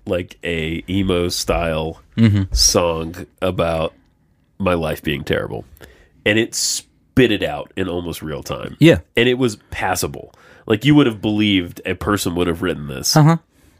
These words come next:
Speaker 1: It's
Speaker 2: Yeah, it's
Speaker 1: crazy.
Speaker 2: it's a little terrifying.
Speaker 1: Then we asked it to write an essay about Duke Ellington.
Speaker 2: Uh-huh.
Speaker 1: Spit it right out.
Speaker 2: It's um, it's a problem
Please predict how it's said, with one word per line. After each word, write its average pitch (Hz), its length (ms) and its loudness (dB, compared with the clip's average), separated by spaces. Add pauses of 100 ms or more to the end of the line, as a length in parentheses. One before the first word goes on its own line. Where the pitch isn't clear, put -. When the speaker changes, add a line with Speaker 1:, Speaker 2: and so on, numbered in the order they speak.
(160)
Speaker 1:
It's 104 120 -6
Speaker 2:
Yeah, 120 200 6
it's 101 300 2
Speaker 1:
crazy. 76 420 -10 (260)
Speaker 2:
it's 117 160 2
a 139 60 6
little 135 220 4
terrifying. 92 680 -2 (380)
Speaker 1:
Then 107 140 4
we 107 120 6
asked 98 180 0
it 98 100 -4
to 101 80 -6
write 95 160 -4
an 92 80 -4
essay 92 240 -2
about 82 220 -4
Duke 87 200 -4
Ellington. 104 500 0 (180)
Speaker 2:
Uh-huh. 98 280 6 (480)
Speaker 1:
Spit - 280 -4
it 80 80 -2
right 87 220 2
out. 82 220 0 (340)
Speaker 2:
It's 120 300 4 (260)
um, 95 500 2 (1200)
it's 104 260 2
a 104 100 4
problem 92 1000 2